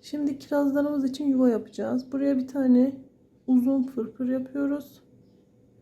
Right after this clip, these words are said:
Yani çok da uzun olmayacak. Şöyle. Şu sinek kanadımızın boyunda olacak. Bunu iyi sıkıştırıyoruz. Kirazımızı, ha, pardon.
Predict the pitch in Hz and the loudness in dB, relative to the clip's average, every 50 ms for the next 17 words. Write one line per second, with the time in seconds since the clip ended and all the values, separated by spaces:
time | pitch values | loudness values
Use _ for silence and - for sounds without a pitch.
0 | _ _ _ _ _ - - - 202 202 208 - 277 277 - 269 262 247 277 277 | _ _ _ _ _ -14 -6 -4 -4 -2 -2 -4 -4 -4 -2 0 2 2 4 4
1 | 277 254 226 190 185 185 202 226 262 254 254 - - 233 214 214 214 226 262 269 | 4 2 2 0 -2 -4 -4 -6 -6 -8 -8 -8 -6 -6 -4 -4 -4 -4 -4 -4
2 | - - - _ _ _ _ _ _ _ _ _ _ _ _ _ _ _ - - | -6 -10 -18 _ _ _ _ _ _ _ _ _ _ _ _ _ _ _ -20 -20
3 | _ - - - 269 254 262 - 269 285 294 285 - - 262 254 240 226 247 240 | _ -18 -10 -8 -6 -6 -4 -2 0 0 0 -2 -2 0 2 2 4 4 4 4
4 | 240 247 294 277 254 247 240 240 233 220 208 202 190 180 185 226 240 - - 202 | 2 2 0 0 0 0 2 2 2 2 0 0 0 -2 -4 -6 -8 -10 -14 -18
5 | 208 - - - - _ _ _ _ _ _ _ _ _ _ _ _ _ _ _ | -18 -18 -20 -20 -20 _ _ _ _ _ _ _ _ _ _ _ _ _ _ _
6 | _ _ _ _ _ _ _ _ _ _ _ _ _ _ _ _ _ _ _ _ | _ _ _ _ _ _ _ _ _ _ _ _ _ _ _ _ _ _ _ _
7 | _ _ _ - - _ _ 277 254 247 240 254 240 233 226 - - - - - | _ _ _ -20 -20 _ _ -6 -4 -2 -2 -2 -2 -4 -6 -8 -14 -20 -20 -20
8 | - - - - 226 233 214 220 220 240 254 277 285 - - - - _ _ _ | -20 -20 -20 -14 -12 -10 -8 -8 -6 -4 -4 -6 -6 -10 -16 -20 -20 _ _ _
9 | - _ _ _ _ _ _ _ _ _ _ _ _ _ _ _ - - - _ | -20 _ _ _ _ _ _ _ _ _ _ _ _ _ _ _ -20 -20 -20 _
10 | _ _ _ _ _ _ _ _ _ _ _ - - - _ _ _ _ _ _ | _ _ _ _ _ _ _ _ _ _ _ -20 -20 -20 _ _ _ _ _ _
11 | _ _ - 269 262 269 - - 277 254 247 - 254 247 240 240 - - - - | _ _ -8 -6 -6 -4 -2 0 2 2 4 4 4 4 4 2 0 -6 -10 -14
12 | _ _ _ _ _ - 254 226 220 214 - - 233 220 214 214 214 202 214 262 | _ _ _ _ _ -2 -2 -2 -2 -4 -6 -8 -6 -6 -6 -4 -4 -4 -2 -2
13 | 277 277 | -4 -6